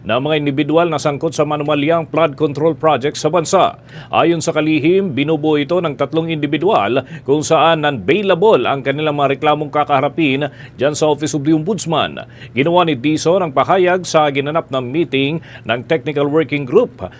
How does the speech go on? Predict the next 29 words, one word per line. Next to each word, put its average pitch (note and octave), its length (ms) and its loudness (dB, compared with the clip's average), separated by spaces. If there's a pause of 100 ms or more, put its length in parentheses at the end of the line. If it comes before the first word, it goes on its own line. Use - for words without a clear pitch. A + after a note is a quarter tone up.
(160)
ng, D3+ 400 2
ah, C#3+ 400 4
binuong D3+ 640 0
Independent D3 640 0
Commission C#3+ 400 -2
for D3+ 160 -2
Infrastructure. D#3 960 0 (320)
Paliwanag G#3 480 4
ng D3+ 160 -2
kalihim, D3+ 400 0
kabilang C#3+ 560 -2
sa C#3+ 80 -4
maaring C#3 480 2 (140)
magpasko C#3+ 320 -4
sa - 160 -6
kulungan C#3+ 720 0 (240)
ay A2+ 80 0
sina C#3 240 -2
dating D3 320 0
Department C#3 400 -2
of C3+ 160 -2
Public C#3 320 0
Works C3+ 240 -2
and B2 160 -6
Highways, C3+ 560 -2
ah, B2 160 2
Bulacan B2+ 480 -2
First C3 240 -4
District C#3 400 -2